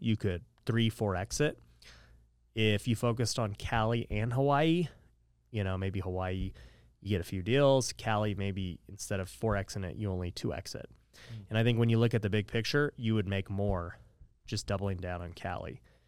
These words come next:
Speaker 1: On top of that, I believe it's gonna be far more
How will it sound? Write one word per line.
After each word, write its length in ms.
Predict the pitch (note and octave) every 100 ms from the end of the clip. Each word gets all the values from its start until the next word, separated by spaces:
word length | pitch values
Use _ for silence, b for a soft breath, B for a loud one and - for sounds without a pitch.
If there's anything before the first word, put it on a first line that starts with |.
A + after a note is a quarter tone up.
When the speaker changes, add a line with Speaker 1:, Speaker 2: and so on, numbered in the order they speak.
| _ _ _ _ -
Speaker 1:
On 140 | G#2+
top 380 | - - G3 A3+
of 100 | C#3
that, 280 | F2+ F#2 - _ _ _ _ _ _ _ _ _ - -
I 80 | B2
believe 340 | B2 B2 B2+ A#2
it's 100 | -
gonna 200 | B2 A2
be 100 | G#2+
far 320 | - A2 A2+
more 240 | G#2+ G2